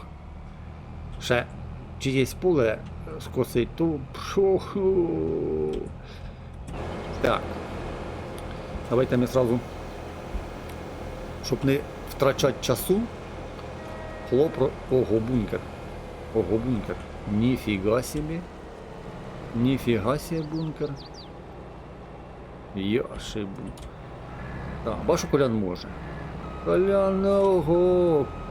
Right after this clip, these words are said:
О! О! А де? Йо-моє! А шо? А, а як?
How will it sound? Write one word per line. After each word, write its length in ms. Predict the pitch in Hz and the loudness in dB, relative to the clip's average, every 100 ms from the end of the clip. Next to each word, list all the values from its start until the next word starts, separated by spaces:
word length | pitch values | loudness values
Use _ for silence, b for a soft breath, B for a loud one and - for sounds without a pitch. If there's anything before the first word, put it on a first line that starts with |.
| - - - | -8 -10 0
О! 300 | 185 196 175 117 - - - - - - - - - - - - - - - - - - - | 6 6 6 4 -2 -6 -8 -8 -12 -12 -12 -14 -14 -14 -14 -14 -14 -14 -16 -16 -16 -14 0
О! 480 | - 254 254 196 104 95 - - - - - - - - - - - - - - - - - - - - - - - - - - - - - - - - - | 6 8 8 6 2 -4 -12 -14 -14 -16 -16 -16 -16 -16 -16 -16 -16 -16 -16 -16 -18 -18 -16 -16 -16 -16 -16 -16 -16 -16 -16 -16 -16 -16 -16 -16 -16 -4 2
А 100 | 202 | 6
де? 400 | 233 214 123 92 - - - - - - - - - - - - - - - - - - - - - - - - | 6 6 4 0 -8 -12 -14 -14 -14 -14 -14 -16 -16 -16 -16 -16 -16 -16 -16 -16 -16 -16 -16 -16 -14 -14 -12 -4
Йо-моє! 1800 | 165 233 285 311 302 233 180 147 139 135 127 123 120 127 123 113 107 104 104 - - | 2 6 6 6 8 8 8 6 6 6 8 8 8 8 6 6 4 0 -4 -6 0
А 100 | 165 | 2
шо? 360 | - 285 214 - | 4 6 4 4
А, 160 | 170 170 - | 4 2 2
а 160 | 190 | 4
як? 340 | 208 226 135 | 6 6 6